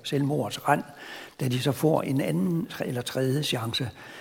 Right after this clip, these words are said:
Fordi det er et imødekommende og venligt samfund, og det, de vil gerne til, til gode se de behov, Elif og Maja har. De får lov at sidde ude på en bakketop,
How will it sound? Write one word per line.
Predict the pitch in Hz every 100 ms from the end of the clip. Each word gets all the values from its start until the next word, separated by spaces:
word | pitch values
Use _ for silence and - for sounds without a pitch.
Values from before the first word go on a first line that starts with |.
| -
Fordi | 123 151
det | 160 160
er | 170 202
et | - 135
imødekommende | 147 139 151 202 143 135 120
og | 120
venligt | 120 151 180 196 - -
samfund, | 139 127 156 147 135 -
og | 120 - 131
det, | 139 143 143 -
de | 151
vil | 170
gerne | 147 180 220
til, | - 156 156 - - - 196 - 277 170 147 -
til | 143
gode | - 151 202
se | - 135 - - - -
de | 139
behov, | 127 110 127 135 - - -
Elif | 123 120 143
og | 127
Maja | 120 123 143
har. | 110 - - - - -
De | 147
får | 151 123
lov | 151 185
at | -
sidde | 151 147
ude | 139 135
på | 131
en | 120
bakketop, | 120 127 147 113 107